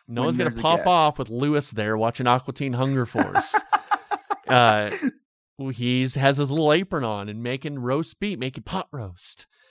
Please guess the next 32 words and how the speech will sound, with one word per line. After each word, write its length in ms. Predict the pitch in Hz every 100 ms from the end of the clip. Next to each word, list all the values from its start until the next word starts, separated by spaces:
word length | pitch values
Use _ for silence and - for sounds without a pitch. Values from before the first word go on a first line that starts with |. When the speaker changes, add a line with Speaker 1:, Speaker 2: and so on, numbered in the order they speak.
| _ _ _
Speaker 1:
And 440 | 127 120 120 113 117
he's 280 | 123 120
being, 340 | 110 147 143 139
you 100 | 135
know, 380 | 131 131 127 120
the 100 | 117
breakfast 560 | 107 107 156 - 120 -
dad. 480 | 107 101 87 80 - _ _ _ _ -
And 100 | 131
Speaker 2:
Yeah, 180 | 127 120
Speaker 1:
he 140 | 139
Speaker 2:
he's, 100 | 160
Speaker 1:
thinks 200 | 190 180
Speaker 2:
he's, 80 | 185
Speaker 1:
he 60 | 151
has 240 | 143 143
Speaker 2:
he's 80 | 202
Speaker 1:
this 80 | 135
Speaker 2:
just 100 | -
Speaker 1:
thing. 120 | 147
Speaker 2:
being 220 | 202 190 170
good, 340 | 180 165 160
good 140 | 165 165
husband. 500 | 151 123 170 - 156 _
Speaker 1:
He 140 | 139
thinks 340 | 151 196 185 -
he 160 | 151
has, 320 | 147 127 127 120
like, 160 | 117
this 160 | 117 -
plan 380 | - 117 104 95
down. 580 | 107 107 98 87 87